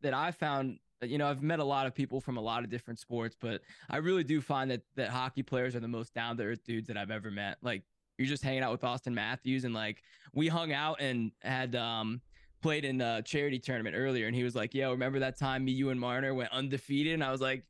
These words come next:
"Yeah, dude." And he, like, hits me up and, like, asks me for, like, E A S H L player builds occasionally. Like, he's, he's such a nice down-to-earth dude, and I think that's true for, for all the big names and everyone that I've met so far in the league. So just getting to do that, get to meet, uh,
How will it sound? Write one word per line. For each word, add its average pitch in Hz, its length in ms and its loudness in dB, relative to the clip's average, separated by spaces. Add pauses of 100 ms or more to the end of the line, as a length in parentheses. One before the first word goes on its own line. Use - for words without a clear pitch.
"Yeah, 139 260 0
dude." 135 180 0
And 151 80 4
he, 175 120 4
like, 170 180 0
hits 185 260 0
me 170 140 2
up 165 220 0
and, 156 80 0
like, 143 160 0
asks 147 320 -2
me 160 100 4
for, 147 220 0
like, 131 260 2
E 156 160 0
A 156 120 2
S 151 120 -4
H 151 160 -2
L 151 160 2
player 160 460 0
builds 165 340 2
occasionally. 165 680 0
Like, 131 320 2 (360)
he's, 180 200 0
he's 175 240 0
such 202 200 -2
a 185 40 2
nice 160 260 2
down-to-earth 135 520 2
dude, 123 240 4
and 113 160 0
I 127 60 0
think 156 220 -2
that's 139 200 -2
true 139 240 0
for, 117 340 -2 (400)
for 139 220 2
all 151 220 2
the 151 60 0
big 123 220 0
names 117 280 0
and 117 100 0
everyone 127 300 0
that 110 100 0
I've 123 160 -2
met 113 240 -4
so 123 160 0
far 120 480 0
in 127 160 0
the 123 60 0
league. 104 360 -4
So 123 220 0
just 135 220 -4
getting 190 220 0
to 156 40 0
do 151 240 2
that, 143 300 2
get 143 140 -2
to 139 60 0
meet, 139 320 2
uh, 127 300 0